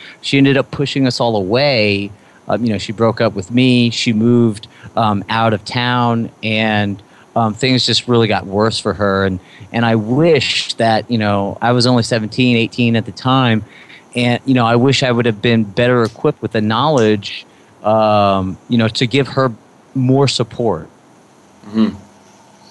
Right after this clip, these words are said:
Speaker 2: So right now, having been what, you know, or been with her through that, and knowing that there are probably people that are listening that are struggling with the same thing, what kind of advice would you offer them to help them through this?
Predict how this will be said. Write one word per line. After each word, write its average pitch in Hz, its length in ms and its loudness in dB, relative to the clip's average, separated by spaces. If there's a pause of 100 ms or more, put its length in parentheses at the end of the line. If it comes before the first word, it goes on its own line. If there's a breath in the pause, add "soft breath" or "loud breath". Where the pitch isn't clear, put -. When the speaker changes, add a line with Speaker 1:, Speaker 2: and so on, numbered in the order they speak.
Speaker 2:
So - 440 0 (100)
right 160 300 0
now, 139 580 2 (220)
having 127 400 -2
been 131 280 0
what, 123 240 -2 (380)
you 123 120 -6
know, 117 280 -2 (280)
or 113 160 0
been 120 420 -2
with 127 240 0
her 117 180 0
through 135 380 -2
that, 107 340 0 (460 loud breath)
and 113 220 0
knowing 123 280 0
that 117 180 0
there 117 180 2
are 113 260 2 (240)
probably 107 640 -2 (460)
people 117 300 -4
that 110 140 2
are 110 100 0
listening 113 440 0
that 110 120 0
are 104 80 0
struggling 110 460 -2
with 104 100 -6
the 107 80 -10
same 107 260 -2
thing, 110 240 -2
what 131 140 0
kind 143 180 -2
of 120 100 -2
advice 110 500 -2
would 113 160 -2
you 104 180 -2
offer 110 280 2
them 117 300 -2
to 110 120 0
help 101 260 -2
them 98 180 -8
through 104 200 -4
this? 95 360 -8